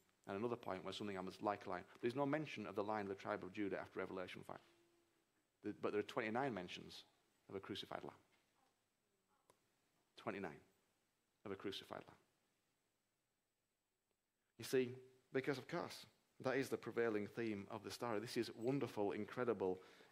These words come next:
incredible apocalyptic literature. This is, the, yes, this king is victorious and he reigns in power, and his power is most clearly and succinctly displayed on the cross, where he chooses to die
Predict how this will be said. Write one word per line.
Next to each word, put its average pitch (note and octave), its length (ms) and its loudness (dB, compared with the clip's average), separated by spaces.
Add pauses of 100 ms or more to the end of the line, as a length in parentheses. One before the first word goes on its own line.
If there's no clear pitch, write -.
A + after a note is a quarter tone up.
(120)
incredible A2+ 720 4
apocalyptic G#2+ 640 0
literature. A#2 440 -4 (680)
This B2+ 180 2
is, A#2 180 2
the, A2+ 140 -6 (100)
yes, C#3 340 0 (320)
this C#3 160 2
king C3 180 4
is A2 100 4
victorious A2 540 2
and G#2+ 80 0
he G#2 80 4
reigns A2+ 380 4
in G#2 160 -2
power, B2 300 2
and G#2 100 4
his G#2 100 0
power C#3+ 300 4
is A#2+ 120 4
most G#2+ 240 2
clearly D#3+ 420 6
and A#2+ 140 0
succinctly A#2+ 460 0
displayed A2 480 2
on B2+ 200 4
the A#2+ 80 4
cross, G#2 360 2 (300)
where A#2 200 8
he C#3+ 220 4
chooses C3 520 2
to A2 140 -2
die A2 560 2